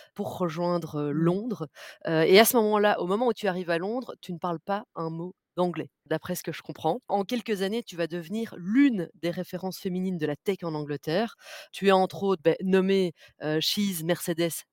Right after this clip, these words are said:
Speaker 1: Businesswoman, invitée au Palais de l'Élysée par le président de la République, quand même, hein, ça se souligne.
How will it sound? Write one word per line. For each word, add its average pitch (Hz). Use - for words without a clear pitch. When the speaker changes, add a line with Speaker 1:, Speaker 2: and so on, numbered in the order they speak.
Speaker 1:
Businesswoman, 160
invitée 190
au 175
Palais 160
de 147
l'Élysée 156
par 170
le 156
président 165
de 156
la 147
République, 151
quand 165
même, 214
hein, 196
ça 185
se -
souligne. 190